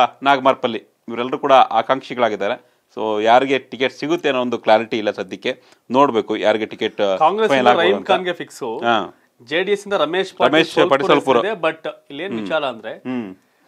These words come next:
Speaker 2: ಸೂರ್ಯಕಾಂತ್ ನಾಗಮಾರ್ಪಲ್ಲಿ,
Speaker 1: ಹ್ಮ್.
Speaker 2: ಆ, ಈ ಹಿಂದೆ ಅವ್ರ ತಂದೆ ನಾಗಮಾರ್ ಪದ-, ಪಲ್ಲಿ ಅವರು,
Speaker 1: ಹ್ಮ್.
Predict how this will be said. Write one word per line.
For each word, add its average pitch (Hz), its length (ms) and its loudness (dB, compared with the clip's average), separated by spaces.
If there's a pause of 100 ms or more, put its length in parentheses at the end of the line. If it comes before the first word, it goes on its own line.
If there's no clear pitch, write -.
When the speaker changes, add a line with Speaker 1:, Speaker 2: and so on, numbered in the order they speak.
(280)
Speaker 2:
ಸೂರ್ಯಕಾಂತ್ 208 680 -2
ನಾಗಮಾರ್ಪಲ್ಲಿ, 170 800 0 (100)
Speaker 1:
ಹ್ಮ್. 131 160 -2
Speaker 2:
ಆ, 135 400 -2
ಈ 180 180 -8
ಹಿಂದೆ 180 280 -6
ಅವ್ರ 185 140 0
ತಂದೆ 160 300 -10
ನಾಗಮಾರ್ 156 380 -2
ಪದ-, 127 580 -6
ಪಲ್ಲಿ 127 160 -6
ಅವರು, 107 280 -8
Speaker 1:
ಹ್ಮ್. 110 360 -6